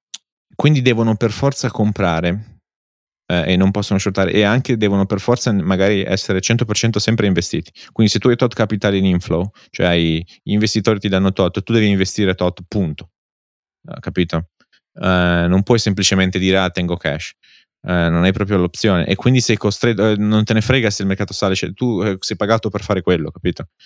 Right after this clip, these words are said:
Ehm, eh, molti anche, il-, eh, lì c'è il problema del skin in-, sia skin in the game, anche lì, altro, eh, red flag. C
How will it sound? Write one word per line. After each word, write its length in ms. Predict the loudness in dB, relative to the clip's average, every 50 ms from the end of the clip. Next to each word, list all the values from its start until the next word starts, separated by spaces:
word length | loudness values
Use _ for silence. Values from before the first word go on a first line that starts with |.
| -20 -20 _ _ -4
Ehm, 400 | -2 0 2 2 2 0 0 -2 -4 -8 _ _ _ _ _ _ _ _ _ _ _ _ _ _ _ _ _ _ _ _ _ _ _ _ _ _
eh, 140 | 0 0 2
molti 420 | 4 6 6 6 4 2 0 0 0
anche, 300 | 0 0 0 0 0 0
il-, 720 | 2 2 0 -2 -4 -8 -8 -8 -8 -8 -8 -8 -8 -6 -2
eh, 160 | 0 2 2
lì 140 | 2 2 0
c'è 160 | 0 0 0
il 80 | 0 0
problema 380 | -2 0 2 2 4 4 4
del 240 | 2 2 2 0 0
skin 240 | -2 -6 -4 0 2
in-, 200 | 2 2 0 -2
sia 180 | -2 0 0 0
skin 220 | 0 0 -2 0 2
in 100 | 2 4
the 100 | 4 2
game, 260 | 2 2 2 2 0 0 0
anche 260 | 0 0 2 2 2
lì, 200 | 2 2 0 -2 -2
altro, 560 | -2 -2 -2 -2 0 0 0 0 0 -2 -4 -4
eh, 320 | -2 -2 0 0 0 -2 -2
red 200 | 0 0 0 0
flag. 380 | 0 -2 -2 -2 -2 -2 -6 -12 -14 -16 _ _ _ _ _ _ -20 _ _ _ _ _ _ _ _ _ _ _ _ _ _ _ _
C 180 | -8 -4 0 2